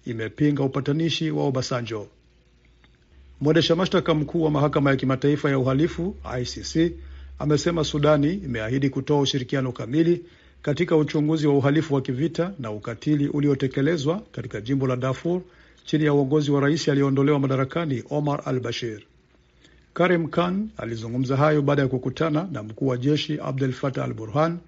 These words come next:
ambaye alichukua madaraka mwaka jana katika mapinduzi, na ilikuwa baada ya kutembelea kambi huko Darfur, ambako Umoja wa Mataifa unasema watu laki tatu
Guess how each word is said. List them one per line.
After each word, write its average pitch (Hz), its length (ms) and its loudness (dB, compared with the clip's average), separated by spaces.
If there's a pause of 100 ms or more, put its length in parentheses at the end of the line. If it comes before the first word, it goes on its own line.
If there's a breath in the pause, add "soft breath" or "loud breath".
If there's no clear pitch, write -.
(540 soft breath)
ambaye 160 240 0
alichukua 156 280 0
madaraka 147 420 2
mwaka 131 240 -2
jana 139 480 -2
katika 127 340 -6
mapinduzi, 143 640 -4 (500 soft breath)
na 120 100 -4
ilikuwa 123 360 0
baada 143 240 4
ya 131 60 2
kutembelea 139 520 2
kambi 147 300 -2
huko 160 260 0
Darfur, 175 480 -2 (480 soft breath)
ambako 147 440 2
Umoja 143 220 2
wa 139 60 2
Mataifa 143 400 0
unasema 143 640 0
watu 139 320 -4
laki 110 220 -6
tatu 156 400 -2